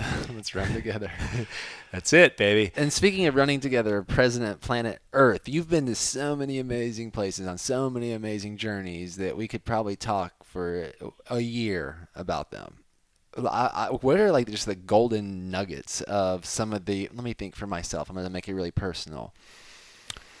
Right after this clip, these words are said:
Speaker 1: Hmm. Where are the places on earth that you've been where the spiritual energy is just obviously the strongest and purest?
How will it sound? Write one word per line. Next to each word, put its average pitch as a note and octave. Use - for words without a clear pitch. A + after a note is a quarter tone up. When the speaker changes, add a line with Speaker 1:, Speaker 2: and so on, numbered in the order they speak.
Speaker 1:
Hmm. G2
Where C3
are A2+
the G#2+
places A2+
on G2+
earth F#2+
that -
you've G2+
been F#2
where F2
the -
spiritual G#2
energy E2+
is D#2+
just E2
obviously E2+
the E2
strongest G#2+
and F2+
purest? -